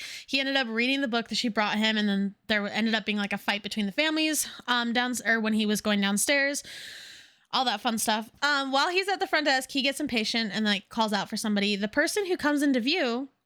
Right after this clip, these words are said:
is Mary, okay? He looks at her. He gets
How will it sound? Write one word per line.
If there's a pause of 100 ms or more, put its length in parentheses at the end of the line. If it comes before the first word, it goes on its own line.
is
Mary, (300)
okay? (320)
He
looks
at
her.
He
gets